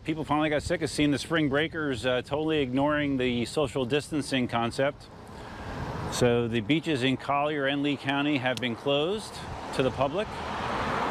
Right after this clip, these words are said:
Um, yesterday I w-, at lunch, instead of working out, I had my one-wheel pint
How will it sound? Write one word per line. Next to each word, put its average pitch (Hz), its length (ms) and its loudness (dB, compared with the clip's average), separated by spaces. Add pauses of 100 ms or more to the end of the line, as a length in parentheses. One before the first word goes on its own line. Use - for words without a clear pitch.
(880)
Um, 123 500 2 (1120)
yesterday 175 540 2
I 160 60 2
w-, 156 220 -4
at 139 200 -2
lunch, 170 460 -2
instead 143 260 0
of 139 80 2
working 147 380 2
out, 156 280 0 (160)
I 117 400 0
had 135 280 -2
my 127 400 0 (120)
one-wheel 147 360 2
pint 175 460 -4